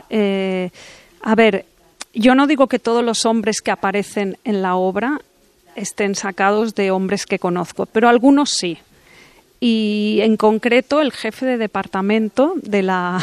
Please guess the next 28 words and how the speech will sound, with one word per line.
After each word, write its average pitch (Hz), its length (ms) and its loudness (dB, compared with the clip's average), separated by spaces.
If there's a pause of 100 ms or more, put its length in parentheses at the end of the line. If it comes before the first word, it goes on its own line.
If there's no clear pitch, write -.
(140)
<laughs> - 140 -20
protagonista, 208 1000 2 (460)
digamos 220 520 0
que 247 100 -4
algunos 214 520 -2
así 202 400 -4
me 196 200 -6
he 170 40 -10
cruzado. 170 720 -8
Y 214 200 2
el, 185 400 0 (340)
el 202 200 4
mundo 220 400 2
de 240 100 0
la 190 100 -2
academia 180 720 -4
es - 240 -4
terrible 170 840 -6
en 175 80 -6
ese 175 180 -6
sentido. - 580 -10
Hay 202 100 -6
mucho 202 340 -4
nepotismo, 202 920 -2 (420)
hay 220 220 2
mucha, 214 680 -2
es, 254 220 -4
es, - 380 -6